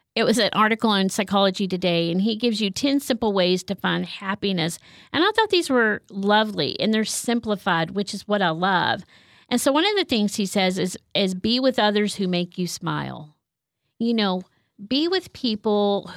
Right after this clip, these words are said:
who make you happy, who bring a smile to you fa-, your face, or maybe they make you laugh.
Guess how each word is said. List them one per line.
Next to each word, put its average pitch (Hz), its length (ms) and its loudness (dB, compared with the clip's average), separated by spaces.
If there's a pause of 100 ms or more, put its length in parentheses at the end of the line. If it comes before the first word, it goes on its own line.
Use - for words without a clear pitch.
who 220 360 0
make 262 300 -2
you 285 80 0
happy, 262 640 -4
who 240 100 -2
bring 262 240 0
a 262 60 0
smile 233 320 0
to 254 100 -4
you 202 120 0
fa-, 175 260 0
your 180 220 -2
face, 160 340 -2
or 180 160 -2 (300)
maybe 262 220 2
they 262 140 4
make 240 300 0
you 196 140 2
laugh. 175 640 0